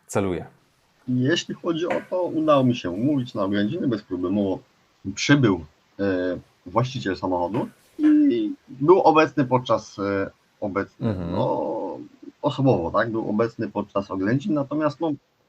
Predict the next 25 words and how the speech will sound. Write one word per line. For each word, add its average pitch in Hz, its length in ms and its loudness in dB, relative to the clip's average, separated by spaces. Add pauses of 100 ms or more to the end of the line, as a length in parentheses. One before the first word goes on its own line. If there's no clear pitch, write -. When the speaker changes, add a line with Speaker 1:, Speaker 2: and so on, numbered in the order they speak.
Speaker 2:
dawał 127 320 4
mi 113 100 0
takie 110 280 -2 (320)
zdawkowe 110 460 4
informacje 95 560 -4
odnośnie 82 360 -12
tutaj - 240 -14
samochodu. - 420 -18 (300)
E, 139 220 -4
udostępnił 151 680 2
mi 135 260 4
auto 113 360 0
do 104 140 -4
oględzin, 135 640 0
podnośnik 110 540 -4
również 107 520 -2
mieli 104 400 0
swój 113 340 0
na 110 120 2
miejscu, 104 680 0
bo 120 100 -4
to 113 120 -6
była 107 440 -2
firma 117 420 -4
transportowa. 85 1080 -12